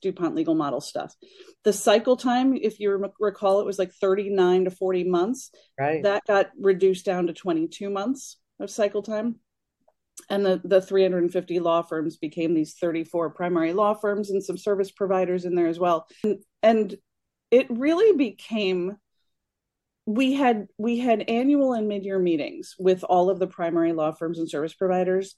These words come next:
Speaker 1: and, and the, the key people at DuPont Legal. And as a coach, it was so much fun to see this collaboration form.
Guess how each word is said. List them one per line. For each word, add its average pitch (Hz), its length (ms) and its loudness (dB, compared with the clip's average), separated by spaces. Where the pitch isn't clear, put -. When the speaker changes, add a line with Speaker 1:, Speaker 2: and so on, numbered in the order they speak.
Speaker 1:
and, 170 300 0
and 175 140 2
the, 156 280 0
the 175 120 -4
key 175 240 -6
people 170 380 -4
at 160 120 -2
DuPont 165 380 -6
Legal. 175 340 -4
And 202 120 0
as 185 100 2
a 185 80 2
coach, 208 320 0
it 156 80 -4
was 175 160 -8
so 196 100 -4
much 165 260 -2
fun 160 320 -2
to 170 140 -8
see 190 460 -2
this 175 540 -2
collaboration 190 840 0
form. 185 540 -2